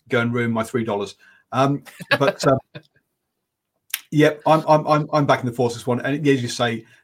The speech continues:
Speaker 1: yeah, it, it's that old, uh, and non-passing centre, centre pa-, partnership. Um, that, so your question is, how does the ball get out to those other guys? Um, Tony Pulu, we know, has got pace to burn,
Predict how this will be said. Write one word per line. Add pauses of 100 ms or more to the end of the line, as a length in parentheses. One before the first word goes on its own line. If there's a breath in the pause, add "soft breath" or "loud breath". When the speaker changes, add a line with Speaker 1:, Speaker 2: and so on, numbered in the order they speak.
(120)
Speaker 1:
yeah,
it,
it's
that
old, (260)
uh,
and
non-passing
centre,
centre
pa-,
partnership. (380 soft breath)
Um, (160)
that,
so
your
question
is,
how
does
the
ball
get
out
to
those
other
guys? (420)
Um,
Tony
Pulu,
we
know,
has
got
pace
to
burn,